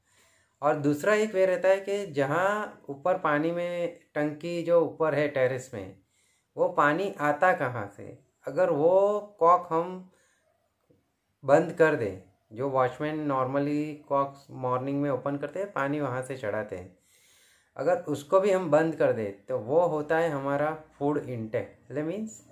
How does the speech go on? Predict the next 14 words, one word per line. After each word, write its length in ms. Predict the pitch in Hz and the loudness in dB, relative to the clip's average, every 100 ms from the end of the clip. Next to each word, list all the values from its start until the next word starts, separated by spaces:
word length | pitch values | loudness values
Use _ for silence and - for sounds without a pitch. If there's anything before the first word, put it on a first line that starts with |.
| - - - _ _ | -20 -20 -20 _ _
आने 340 | 127 139 170 196 | 0 2 4 4
का 160 | 196 | 6
रास्ता 800 | 175 170 156 - 185 185 190 190 139 | 8 6 4 4 6 8 6 4 2
बंद 300 | 139 165 165 | 4 4 4
कर 180 | 156 143 | 2 4
दिया 220 | 147 139 | 4 4
जाए 400 | 131 101 92 110 _ _ _ _ _ _ _ _ 135 | 4 0 -2 -12 _ _ _ _ _ _ _ _ 2
और 200 | 151 143 | 2 4
जहाँ 500 | 135 120 160 190 190 | 0 2 4 4 2
से 180 | 196 | -2
जाने 380 | 160 143 143 175 | 4 6 6 2
का 140 | 180 170 | 4 6
रास्ता 420 | 156 147 - 147 | 4 2 0 2
है, 280 | 117 87 | 0 -4